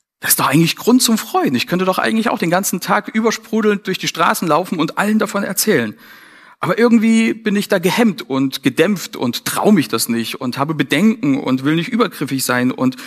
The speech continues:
will authentisch sein und dann doch nicht. Und wieso könnte ich nicht einfach wie Elias sein? Wie ein Kind, das sich einfach freut und es sich nicht für sich behalten kann.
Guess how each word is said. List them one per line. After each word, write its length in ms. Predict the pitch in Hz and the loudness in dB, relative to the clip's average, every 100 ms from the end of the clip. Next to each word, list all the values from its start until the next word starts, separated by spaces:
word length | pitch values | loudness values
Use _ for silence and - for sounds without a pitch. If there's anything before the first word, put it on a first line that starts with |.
| - - - | -18 -18 -6
will 160 | 143 165 | 0 2
authentisch 440 | 202 170 226 202 | 2 2 0 0
sein 200 | 175 175 | 0 0
und 80 | 175 | 0
dann 140 | 190 | 0
doch 200 | 190 214 | 0 -2
nicht. 240 | 190 180 - | -2 -4 -4
Und 180 | 170 - - - _ _ _ _ _ _ _ _ | -6 -6 -16 -20 _ _ _ _ _ _ _ _
wieso 220 | 139 190 | 0 0
könnte 160 | 196 180 | 0 0
ich 80 | |
nicht 140 | 170 151 | 0 -2
einfach 220 | 143 135 | -2 0
wie 120 | 135 | 0
Elias 380 | 135 113 - - | 0 -4 -4 -4
sein? 420 | - 57 117 123 _ _ | -6 -10 -12 -16 _ _
Wie 400 | - 120 143 160 - | -20 -6 -4 -2 -4
ein 280 | 123 131 123 | -2 -2 -2
Kind, 480 | - 180 139 - - | -2 0 0 -2 -6
das 120 | - | -6
sich 180 | - - | -4 -6
einfach 220 | 120 - | -8 -10
freut 360 | - - 135 143 | -10 -4 -2 -2
und 120 | 120 | -6
es 120 | - | -6
sich 160 | 117 - | -6 -6
nicht 220 | 120 - | -8 -8
für 220 | - - | -16 -12
sich 240 | 110 120 - | -10 -10 -12
behalten 400 | - - - - | -14 -14 -16 -18
kann. 280 | - - | -18 -18